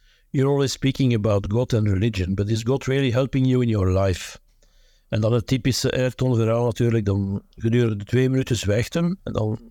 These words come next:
denkt je, "Wat, hij gaat hier kwaad worden of zo?" Dan nee. Dan antwoordde hij. En hij kijkt iedereen in de tafel recht in zijn ogen.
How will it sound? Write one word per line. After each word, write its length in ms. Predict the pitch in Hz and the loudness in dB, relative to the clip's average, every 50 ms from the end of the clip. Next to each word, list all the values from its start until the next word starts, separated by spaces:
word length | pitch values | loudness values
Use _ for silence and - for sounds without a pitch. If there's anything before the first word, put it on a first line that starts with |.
| - - 104 | -14 -8 -2
denkt 260 | 98 110 117 120 - | 0 0 0 0 0
je, 80 | - 120 | -2 -2
"Wat, 160 | 104 107 - - | -2 -4 -4 -6
hij 120 | - 113 113 | -4 -2 0
gaat 140 | 113 110 | 0 0
hier 180 | 110 110 104 - | 0 -2 -2 -4
kwaad 320 | - - 113 113 139 - | -4 -2 -2 0 0 0
worden 260 | - 143 156 160 156 165 | -2 -4 -2 -2 -2 -2
of 100 | 160 - | -2 -2
zo?" 280 | - 185 185 185 190 - - - - - - - _ | -2 -2 -2 -2 -4 -8 -16 -20 -20 -20 -20 -16 _
Dan 280 | - 117 117 120 120 | -4 -2 0 2 2
nee. 380 | 123 135 139 135 147 175 175 - _ _ _ _ _ _ - _ _ _ | 2 2 0 0 -2 -4 -4 -8 _ _ _ _ _ _ -20 _ _ _
Dan 160 | _ - 139 131 | _ -2 0 0
antwoordde 440 | 139 156 - 170 165 147 127 117 101 98 | 0 0 0 -2 -2 0 0 0 0 0
hij. 120 | 123 156 170 165 - _ _ _ _ _ _ _ | -2 -2 -2 -6 -10 _ _ _ _ _ _ _
En 100 | - 123 | -4 -2
hij 80 | 123 117 | -2 0
kijkt 320 | - 117 120 104 - - | 0 -2 -2 -4 -2 -2
iedereen 520 | 147 151 139 135 143 151 165 180 185 170 - _ _ _ | 0 0 2 2 0 0 0 0 -2 -4 -6 _ _ _
in 140 | - 180 139 | -2 -2 0
de 100 | 127 110 | 0 0
tafel 340 | - 117 135 127 - 117 107 | 0 0 -2 0 -2 -2 -2
recht 200 | 127 139 - - | -2 -2 -2 -2
in 120 | 139 117 | 0 0
zijn 160 | 101 104 98 113 | 0 0 0 0
ogen. 320 | 139 127 104 110 147 - | 0 0 -2 -4 -6 -8